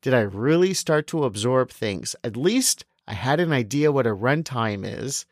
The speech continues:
At least I had an idea what invocation is. But only when I started going through the Hello World examples, going through the A W S console, did it start to click.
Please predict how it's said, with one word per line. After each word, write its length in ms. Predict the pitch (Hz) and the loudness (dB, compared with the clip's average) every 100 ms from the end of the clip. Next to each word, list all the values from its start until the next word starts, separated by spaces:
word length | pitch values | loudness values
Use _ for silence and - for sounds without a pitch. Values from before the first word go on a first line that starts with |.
| _ _ | _ _
At 140 | 110 135 | -6 0
least 240 | 185 - | 0 2
I 60 | 143 | 2
had 340 | 135 147 135 _ - | 6 4 4 _ -6
an 80 | 123 | -4
idea 400 | 107 127 120 113 | 0 0 2 2
what 240 | 113 110 - | 0 0 -2
invocation 840 | 135 113 - 156 202 220 143 107 | -4 -4 0 2 2 0 -2 -2
is. 460 | 98 87 110 - - _ _ _ _ _ | -2 -2 -4 -6 -12 _ _ _ _ _
But 120 | - 101 | -8 -4
only 320 | 107 139 156 | 0 2 0
when 220 | 143 139 | 0 2
I 160 | 120 113 | 2 2
started 440 | - 131 131 131 | 0 0 2 0
going 360 | 120 120 127 131 | 2 2 2 -4
through 600 | - - 123 123 123 - | -8 -6 0 2 2 -2
the 140 | - 120 | -4 -4
Hello 300 | 110 113 131 | 0 2 4
World 260 | 131 123 | 4 4
examples, 760 | 113 104 156 165 160 180 175 - _ - - | 2 2 4 4 4 2 2 -2 _ -20 -12
going 300 | 113 120 127 | -2 0 -2
through 260 | - 127 110 | -4 -4 -2
the 320 | 107 110 98 | -2 -4 -2
A 120 | 127 | -2
W 380 | 123 131 120 120 | 2 2 2 0
S 140 | 110 - | 0 -2
console, 760 | - 160 180 - 143 127 127 - | 2 2 4 2 2 2 0 -4
did 120 | 120 | -4
it 140 | 113 | -4
start 300 | - 120 104 | -4 -6 -6
to 60 | - | -8
click. 480 | - 110 92 - | -10 -8 -8 -10